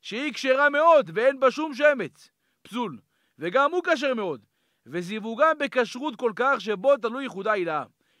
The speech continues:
כי איש ואישה זכו שכינה ביניהם." התחיל רבי נחמן, אמר, אם מתרביצה בגיל שמונים בא אליו, רבותיי, בגיל שמונים בעל בשלום בית. <laughs> זה מראה ששלום בית זה עבודה של כל החיים. מה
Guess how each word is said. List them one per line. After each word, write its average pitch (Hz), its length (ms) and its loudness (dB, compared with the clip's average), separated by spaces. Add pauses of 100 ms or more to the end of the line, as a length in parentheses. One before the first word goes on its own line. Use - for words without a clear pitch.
(100)
כי 214 160 -10
איש 269 180 -6
ואישה 247 300 -2
זכו 233 260 -4
שכינה 226 260 -2
ביניהם." 190 280 -4
התחיל 269 260 -6
רבי 240 160 -2
נחמן, 302 400 2 (520)
אמר, 233 260 2
אם 277 60 -6
מתרביצה 254 480 -2
בגיל 247 220 -2
שמונים 277 340 -4
בא 294 60 2 (120)
אליו, 320 180 4 (300)
רבותיי, 233 380 4
בגיל 285 300 0
שמונים 311 520 0
בעל 208 240 2
בשלום 220 280 -2
בית. 147 260 -8 (600)
<laughs> - 640 -18
זה 170 160 -4
מראה 240 260 2
ששלום 233 300 0
בית 254 200 4
זה 226 80 2
עבודה 220 240 0
של 175 100 -8
כל 262 160 4
החיים. 233 340 0
מה 320 80 6